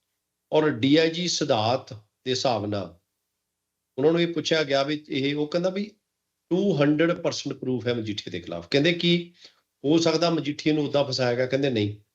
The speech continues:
ਸਾਡੇ ਕੋਲ written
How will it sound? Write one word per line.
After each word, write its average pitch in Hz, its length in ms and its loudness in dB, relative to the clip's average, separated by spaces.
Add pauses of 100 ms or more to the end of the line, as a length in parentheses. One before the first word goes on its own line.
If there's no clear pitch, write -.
(960)
ਸਾਡੇ 143 420 2
ਕੋਲ 160 680 -2 (640)
written 190 500 2